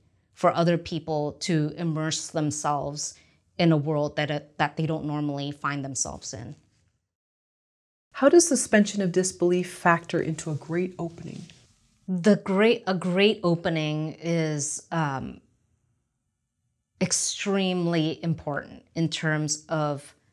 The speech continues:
Speaker 1: how quickly your visitor or audience member buys into the world that you're creating. And as much as, you know, it really starts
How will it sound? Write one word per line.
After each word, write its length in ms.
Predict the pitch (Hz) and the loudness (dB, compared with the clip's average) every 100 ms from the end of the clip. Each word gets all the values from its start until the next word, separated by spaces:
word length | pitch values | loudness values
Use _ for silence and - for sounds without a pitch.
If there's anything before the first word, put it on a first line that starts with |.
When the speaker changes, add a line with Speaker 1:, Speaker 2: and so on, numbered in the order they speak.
| _ _ _ _ | _ _ _ _
Speaker 1:
how 380 | - - 196 190 | -8 2 4 4
quickly 840 | 196 - 190 - 247 254 269 - | 0 -4 -4 -2 -2 0 -2 -4
your 200 | 175 170 | 0 2
visitor 800 | 151 165 165 170 170 165 160 165 - _ _ _ | 2 0 0 0 0 -2 -2 -6 -12 _ _ _
or 220 | - 165 - | 4 4 6
audience 440 | 160 160 165 - | 2 2 -2 -2
member 580 | 151 151 151 147 139 143 - _ _ _ _ _ _ _ _ _ _ _ _ _ _ _ _ - _ | -2 -2 -2 -2 -2 -6 -14 _ _ _ _ _ _ _ _ _ _ _ _ _ _ _ _ -20 _
buys 440 | 185 165 170 170 - | 6 8 8 4 -2
into 640 | 190 185 175 - 151 147 | -2 -2 0 0 0 0
the 120 | - | -4
world 340 | 147 151 139 139 | -4 -2 -2 -4
that 120 | 135 | -8
you're 120 | 147 | -10
creating. 600 | 147 - 131 131 - 82 - _ _ _ _ _ 185 | -8 -8 -6 -6 -10 -14 -20 _ _ _ _ _ 4
And 380 | 180 170 170 170 _ _ _ _ _ _ _ _ _ _ | 4 4 2 -6 _ _ _ _ _ _ _ _ _ _
as 160 | 214 202 | 0 6
much 300 | 247 302 302 | 6 6 6
as, 440 | 285 220 - - - | 4 4 -4 -12 0
you 120 | 202 | 2
know, 200 | 180 151 - - _ | 4 4 0 -10 _
it 200 | - 220 226 | -4 -2 0
really 640 | 190 208 226 233 226 202 | 2 6 6 6 4 2
starts 800 | - - 175 147 - - - - | 0 2 4 4 2 -4 -6 -10